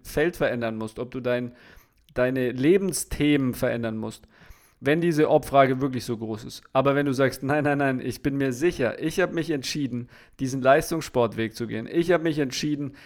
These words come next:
in meinem Berufsfeld wirklich an die Spitze zu wollen, um diese ein Prozent dieser High-Performer zu sein.“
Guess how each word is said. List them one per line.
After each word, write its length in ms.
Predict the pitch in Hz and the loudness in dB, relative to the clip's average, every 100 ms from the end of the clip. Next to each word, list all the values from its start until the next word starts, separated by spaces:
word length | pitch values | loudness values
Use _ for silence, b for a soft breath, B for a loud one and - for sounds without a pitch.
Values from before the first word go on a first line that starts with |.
| B - | B -4
in 160 | 135 | 2
meinem 240 | 135 151 156 | 4 4 4
Berufsfeld 680 | 143 156 - 143 131 120 123 | 2 0 -2 0 -2 -2 0
wirklich 460 | 165 170 147 139 | 0 0 -4 -6
an 140 | - 135 | -6 -4
die 80 | |
Spitze 480 | 131 - 180 185 156 | -4 -2 -2 -2 -6
zu 220 | 131 123 | -6 -4
wollen, 320 | 113 117 113 110 B B B | 0 2 0 -6 B B B
um 340 | - 139 139 127 | -2 -2 -2 -6
diese 380 | 127 131 143 - | -6 0 0 2
ein 240 | 170 185 | -2 -2
Prozent 680 | 160 151 - 156 156 180 - b b 143 | -2 -2 2 2 2 -4 -12 b b -4
dieser 280 | 131 143 | 4 6
High-Performer 800 | 127 170 165 147 - 170 220 170 | 8 4 4 0 2 2 2 0
zu 140 | - 120 | -4 -6
sein.“ 340 | 107 110 120 | -6 -6 -8